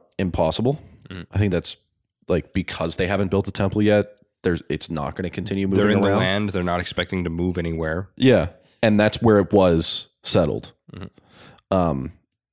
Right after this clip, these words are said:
Speaker 1: I think what's interesting is it's near Shechem, which is where Jacob comes in
Speaker 2: Mm-hmm.
Speaker 1: to the land when he returns, like we covered,
Speaker 2: Mm-hmm.
Speaker 1: um,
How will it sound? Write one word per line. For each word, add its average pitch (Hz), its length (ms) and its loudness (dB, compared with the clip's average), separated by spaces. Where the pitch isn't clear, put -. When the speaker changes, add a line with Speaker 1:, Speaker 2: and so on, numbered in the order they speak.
Speaker 1:
I - 40 -12
think 117 120 2
what's 101 100 0
interesting 95 300 -2
is 78 120 -6
it's 78 160 -8
near 85 240 -4
Shechem, - 500 -6
which - 100 -8
is 85 100 -8
where 78 320 -4
Jacob 82 340 -6
comes 101 260 -6
in 113 220 -4
Speaker 2:
Mm-hmm. 90 140 -12
Speaker 1:
to 107 100 -4
the 101 80 -2
land 107 500 -4
when 95 140 -8
he 95 100 -6
returns, 95 640 -6
like 82 200 -4
we 82 80 -6
covered, 95 400 -6
Speaker 2:
Mm-hmm. 90 180 -12
Speaker 1:
um, 78 360 -4